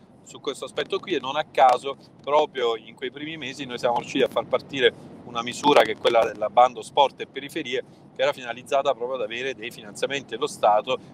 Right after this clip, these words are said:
per costruire nuove strutture, nuovi impianti sportivi o per ristrutturare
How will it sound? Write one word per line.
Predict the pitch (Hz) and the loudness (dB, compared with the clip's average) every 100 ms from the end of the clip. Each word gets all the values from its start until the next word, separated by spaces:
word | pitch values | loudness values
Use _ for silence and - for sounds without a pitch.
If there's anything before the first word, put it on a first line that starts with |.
| - | -4
per | 147 | -2
costruire | - 131 - 151 196 143 113 | -2 -12 -10 -4 -2 -2 -4
nuove | 110 | -8
strutture, | 113 123 98 156 135 | -12 -14 -10 -2 0
nuovi | 110 110 | -2 -4
impianti | - - - - | -4 -4 -4 -8
sportivi | - - - 143 | -10 -8 -2 0
o | 143 | 0
per | - 135 | 0 -6
ristrutturare | - 135 - 123 - 131 113 110 110 | -6 -12 -14 -16 -14 2 6 6 4